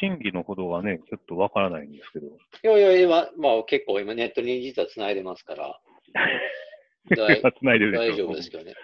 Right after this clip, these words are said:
Speaker 2: そうそうそうそう。やっぱ一応、やっぱあの、この番組も情報番組の体取ってるから、一応、誤植というか、間違いはとかなるべく。
Speaker 1: うん。
Speaker 2: あの、
Speaker 1: 見てみてください。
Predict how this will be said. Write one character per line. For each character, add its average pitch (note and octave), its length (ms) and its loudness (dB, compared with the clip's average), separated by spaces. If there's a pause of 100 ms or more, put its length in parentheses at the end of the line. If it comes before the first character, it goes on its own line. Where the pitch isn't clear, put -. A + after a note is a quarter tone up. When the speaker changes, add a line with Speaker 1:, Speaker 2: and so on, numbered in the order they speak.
(420)
Speaker 2:
そ A2+ 140 -2
う G2+ 40 0
そ A3+ 100 4
う - 40 4
そ - 160 0
う - 40 -6
そ - 140 -12
う。 - 40 0
や C#3+ 60 2
っ - 20 4
ぱ G3+ 100 6
一 G#3 160 2
応、 A3+ 320 8
や E3+ 160 2
っ - 20 2
ぱ E3+ 180 8
あ F3 100 8
の、 E3 180 6
こ A#3+ 140 6
の B3 140 8
番 D#3 180 8
組 F3 140 8
も C3 140 2
情 F3 180 6
報 F#3 180 6
番 E3+ 160 6
組 A#2 140 -6
の F#2+ 80 -10
体 G#2+ 160 0
取 F#2 160 -12
っ - 20 -20
て G2 80 -8
る A2 60 -4
か G2+ 80 0
ら、 F#2+ 80 -4
一 A2 180 -6
応、 A2+ 200 0 (640)
誤 B2+ 120 0
植 D3 300 -2
と B2+ 60 -4
い A2+ 40 -4
う G2 40 -6
か、 G2+ 120 -4
間 C#3+ 140 0
違 F3 380 2
い F3 40 2
は E3+ 140 -2
と - 140 -12
か F#2+ 120 -6
な - 120 -14
る F#2+ 80 -14
べ G#2+ 120 -4
く。 - 240 -16 (680)
Speaker 1:
う G#2+ 60 -6
ん。 G2+ 40 -2
Speaker 2:
あ G2+ 60 0
の、 F2 520 -6 (960)
Speaker 1:
見 A#2+ 100 -6
て A#2+ 100 4
み A2 80 6
て G#2 120 2
く G2+ 80 4
だ F2+ 100 6
さ D#2+ 140 -4
い。 - 160 -12